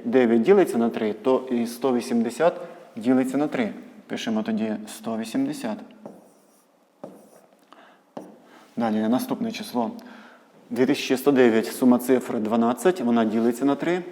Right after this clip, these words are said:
ділиться, то число нам підходить. Пишемо дві тисячі сто дев'ять.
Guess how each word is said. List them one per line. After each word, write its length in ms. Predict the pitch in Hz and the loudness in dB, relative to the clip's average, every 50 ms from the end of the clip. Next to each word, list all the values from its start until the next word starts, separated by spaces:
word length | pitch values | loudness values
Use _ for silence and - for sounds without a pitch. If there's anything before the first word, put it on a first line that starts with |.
| - 120 | -10 -10
ділиться, 640 | 110 98 110 110 104 107 104 - - - 110 107 | -6 -4 -4 -4 -4 -4 -6 -6 -8 -6 -6 -6
то 160 | 107 - 113 | -6 -6 -8
число 300 | - - 107 - 131 143 | -6 -8 -6 -2 0 0
нам 140 | - 247 214 | 2 0 0
підходить. 520 | - 131 127 - - 123 - 107 107 - - - - - - - | -2 -4 -4 -2 -2 -2 -2 -2 -2 -4 -8 -14 -18 -20 -20 -12
Пишемо 480 | - 123 120 - - 117 113 113 113 110 - - | -10 -8 -6 -2 -2 0 0 0 -2 -4 -4 -6
дві 240 | 107 113 120 127 | -2 2 2 2
тисячі 520 | 123 123 135 143 - 123 - - - 110 107 - - - - - - _ - - - - - - - - - - - _ _ | 4 2 0 0 -2 -4 -8 -8 -10 -12 -12 -12 -16 -20 -20 -20 -18 _ -16 -16 -16 -18 -20 -20 -20 -20 -20 -20 -20 _ _
сто 260 | - - - - 127 | -20 -16 -6 -2 0
дев'ять. 440 | 123 - - 110 104 208 214 107 - | 2 2 2 0 -2 -2 -4 -6 -8